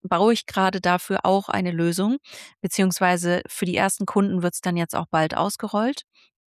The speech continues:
Und zwar eine, die noch dieses Jahr live geht. Und zwar etwas, wo ich sagen würde, das hat's auch so in der Branche noch nicht gegeben. Und zwar mache ich spezialisiert nur für Vermögensverwalter, Family Offices, Fintechs,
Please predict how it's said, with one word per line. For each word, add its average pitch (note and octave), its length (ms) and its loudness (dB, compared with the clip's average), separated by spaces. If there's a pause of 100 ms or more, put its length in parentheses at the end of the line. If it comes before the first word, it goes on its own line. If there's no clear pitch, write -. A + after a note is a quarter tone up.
(300)
Und G3+ 120 2
zwar - 180 0
eine, A3+ 360 2 (420)
die G3 80 0
noch F#3+ 160 2
dieses G#3 440 0
Jahr F3+ 160 0
live F#3 360 0
geht. E3 300 -2 (340)
Und F3 160 -2
zwar A3 440 2 (260)
etwas, G#3 480 2
wo F3+ 120 2
ich F3 80 -2
sagen F3+ 340 2
würde, F3 360 2
das F3+ 200 -4
hat's F#3 160 -2
auch - 140 0
so E3+ 300 0
in - 120 -4
der F3+ 120 -2
Branche E3 540 -2
noch F3 160 -2
nicht D#3+ 200 -4
gegeben. B3+ 420 2 (380)
Und F#3 160 -2
zwar G#3 420 2
mache G3 420 0
ich - 380 -4
spezialisiert F#3 1120 0
nur G#3+ 360 4
für G#3 260 0
Vermögensverwalter, F#3 960 0
Family F3+ 400 -2
Offices, - 640 -4
Fintechs, - 720 0